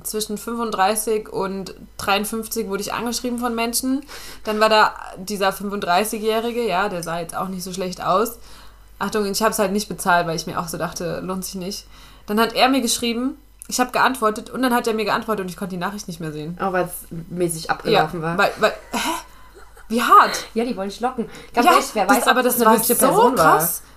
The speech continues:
Speaker 1: Ja, das haben die anderen auch gesagt. So, ja,
Speaker 2: Ja.
Speaker 1: ich wette, das war einfach nur so ein,
Speaker 2: So
Speaker 1: so
Speaker 2: ein
Speaker 1: ein Trigger.
Speaker 2: Bot, so ein Computer, der dir schreibt, damit du
Speaker 1: Richtig,
Speaker 2: dann so,
Speaker 1: richtig.
Speaker 2: „Oh mein Gott,
Speaker 1: „Oh
Speaker 2: ich will
Speaker 1: mein
Speaker 2: jetzt
Speaker 1: Gott, wer hat
Speaker 2: wissen,
Speaker 1: mir
Speaker 2: wer“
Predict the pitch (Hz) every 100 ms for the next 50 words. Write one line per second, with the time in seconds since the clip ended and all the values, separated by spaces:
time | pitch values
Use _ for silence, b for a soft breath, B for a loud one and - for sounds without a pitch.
0 | - 285 440 453 254 254 269 269 277 320
1 | 381 381 - 240 226 - 233 - - 143
2 | 262 269 233 240 220 240 262 240 220 220
3 | 214 214 185 226 233 233 233 254 214 214
4 | 240 196 247 294 233 202 202 220 220 -
5 | 240 240 233 240 269 233 226 233 214 208
6 | 339 - 262 285 302 320 381 480 403 320
7 | 494 294 370 370 392 269